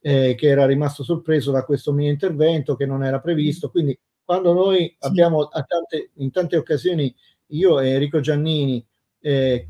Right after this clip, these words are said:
Speaker 1: chiesto un confronto con veri piloti che conoscevamo, dei, dei quali conoscevamo, conoscevamo veramente il tipo di carriera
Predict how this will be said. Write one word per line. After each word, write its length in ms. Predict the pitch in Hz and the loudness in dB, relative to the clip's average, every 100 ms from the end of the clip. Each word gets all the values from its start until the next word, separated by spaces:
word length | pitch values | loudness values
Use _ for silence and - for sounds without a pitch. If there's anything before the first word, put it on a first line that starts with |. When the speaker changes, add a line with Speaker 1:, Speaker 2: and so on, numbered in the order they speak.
| - | -14
Speaker 1:
chiesto 380 | - 202 - 170 | 0 0 2 -2
un 80 | 147 | 0
confronto 680 | 156 139 190 190 135 127 | -2 0 0 0 0 -4
con 160 | 127 127 | -6 -2
veri 260 | 147 151 | 0 0
piloti 540 | 143 139 165 139 - 113 | 0 4 4 4 0 -10
che 120 | 120 | -12
conoscevamo, 760 | 120 123 113 120 123 139 139 127 | -10 -12 -10 -8 -6 -4 -4 -4
dei, 260 | 127 123 | -6 -6
dei 140 | 131 127 | -6 -6
quali 280 | 147 147 135 | -4 -4 -4
conoscevamo, 680 | 131 120 123 127 127 120 _ _ _ | -8 -12 -10 -8 -8 -10 _ _ _
conoscevamo 680 | - 143 139 156 151 147 135 | -6 -4 -2 -2 0 0 2
veramente 580 | 147 143 151 156 143 | 2 2 2 0 2
il 120 | 139 117 | 0 0
tipo 280 | 147 143 | -4 -2
di 320 | 127 135 135 - _ _ | -2 0 -2 -6 _ _
carriera 1000 | 147 135 156 160 143 135 127 123 120 | -4 0 4 6 6 2 0 -2 -4